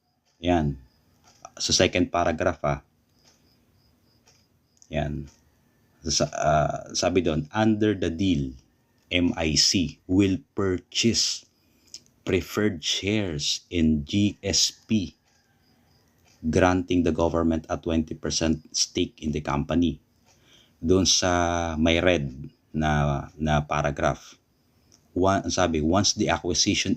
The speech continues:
is completed." Di ba? Ang sabi doon sa third paragraph, ah, second paragraph, ang sabi, "The M I C will purchase." Bibilhin pa lang yung shares, yung preferred share, which is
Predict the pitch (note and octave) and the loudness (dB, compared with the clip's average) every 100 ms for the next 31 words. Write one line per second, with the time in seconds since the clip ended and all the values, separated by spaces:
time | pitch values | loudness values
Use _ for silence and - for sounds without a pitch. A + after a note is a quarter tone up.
0 | - C3+ - - - G#2 - G2 F#2+ F2 | -4 0 0 -2 -6 -6 -4 -2 0 0
1 | G2+ E2+ C#2+ - - _ _ _ _ _ | 0 -2 -4 -14 -20 _ _ _ _ _
2 | _ - A#2 B2+ A2 - A2+ - B2 C3 | _ -4 0 0 -2 -8 -6 -2 0 2
3 | B2 A#2 A2 G2+ F2+ _ _ _ _ - | 0 0 2 0 -2 _ _ _ _ -4
4 | F#2 G2 - A#2 A#2+ A2+ D#2+ E2 D#2+ - | -2 -2 -2 0 2 0 0 0 0 -2
5 | G2 G2 G#2+ G2 G#2 G#2+ G#2+ D#2+ D#2 - | 0 2 0 0 -2 -2 -2 0 -2 -4
6 | F2 G2 E2 C#2+ D2+ D2+ D#2+ - A2 G#2 | -4 0 0 0 0 0 0 0 0 2
7 | G#2 G#2 - E2+ F#2 G#2+ - - F2+ E2 | 0 0 2 2 4 2 0 -6 -8 -6
8 | - G2+ F#2+ - - - _ _ _ _ | -4 -2 0 -2 -6 -12 _ _ _ _
9 | _ _ _ _ _ - G2 G#2+ A#2+ A2+ | _ _ _ _ _ -12 -4 0 2 2
10 | A2 G#2 A#2 A#2 G2 F2 F#2 G2+ F2+ E2 | 0 2 0 0 -2 0 0 0 -2 2
11 | G2+ G2 - F#2 F#2+ F2 - G2 - - | 2 4 2 2 2 -4 -2 -4 0 -2
12 | F2+ G2+ F#2 D#2 - F#2 F#2 - - _ | 0 0 0 0 2 2 0 -6 -14 _
13 | - G2 - A#2 A2+ - | -6 -6 -2 0 0 -2